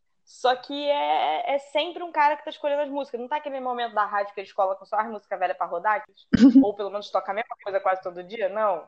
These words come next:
Speaker 1: é mais
Speaker 2: Sim.
Speaker 1: inovador do que isso. E aí tem os caras que tocam mais hip hop, tem os caras que tocam mais eletro, tem os caras que vai tocar música antiga.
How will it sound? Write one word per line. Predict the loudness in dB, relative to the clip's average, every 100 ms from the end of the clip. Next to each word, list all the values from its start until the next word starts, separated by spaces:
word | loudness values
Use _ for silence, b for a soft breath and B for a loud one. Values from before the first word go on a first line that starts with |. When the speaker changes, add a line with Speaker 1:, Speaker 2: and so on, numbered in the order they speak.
| -6
Speaker 1:
é | -2
mais | 2 2
Speaker 2:
Sim. | 0
Speaker 1:
inovador | -4 -8 -8 -10
do | -12
que | -14 -12
isso. | -14 _ _ _ _ _
E | -4
aí | -4
tem | -4
os | -6
caras | 0 0
que | 0
tocam | -2 -2
mais | -2 -2 -4
hip | -10 -6
hop, | -2 2 2 2
tem | -4 -10
os | -4
caras | -4 -4
que |
tocam | -6 -6 -6
mais | -6 -6
eletro, | -4 2 2 2 -2 -12
tem | -12
os | -2
caras | 0 2
que | 0
vai | -6
tocar | -4 -2
música | -4 -6 -10 -8
antiga. | -8 -10 -12 -10 -8 -10